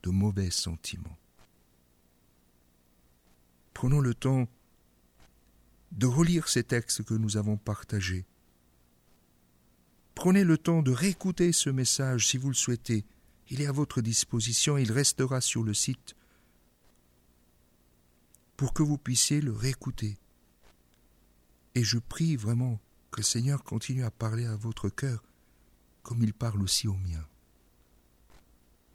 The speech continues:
C'est pas toujours évident, mais c'est à cela que Dieu nous engage.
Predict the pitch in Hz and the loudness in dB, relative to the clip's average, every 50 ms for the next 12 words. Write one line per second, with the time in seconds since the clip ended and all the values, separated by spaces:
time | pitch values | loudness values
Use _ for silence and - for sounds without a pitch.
0 | _ _ _ _ _ _ _ _ _ _ _ _ _ _ _ _ _ _ - - | _ _ _ _ _ _ _ _ _ _ _ _ _ _ _ _ _ _ -4 -2
1 | 135 - - 151 - - - 139 127 139 147 135 - - - - - - 165 170 | -2 0 0 -2 0 0 -2 0 2 0 0 0 -2 -6 -12 -12 -6 -4 -4 -4
2 | 143 127 107 98 87 85 87 - - - - - - - - - - - _ _ | -2 -2 -2 -2 -2 -4 -4 -8 -14 -20 -20 -20 -20 -20 -20 -20 -20 -20 _ _
3 | - - _ _ _ _ _ _ _ _ - - - - - - - - - 82 | -20 -20 _ _ _ _ _ _ _ _ -20 -20 -20 -20 -20 -20 -18 -8 -6 -4
4 | - - - 104 90 82 - - 170 143 117 92 - - - - 80 - 87 82 | -2 0 0 0 0 0 0 0 -2 -2 -2 -4 -6 -8 -10 -10 -6 -4 -2 -2
5 | 82 82 82 85 80 82 82 87 82 78 76 - - - | -2 -2 -2 -4 -4 -4 -4 -6 -8 -8 -10 -12 -16 -18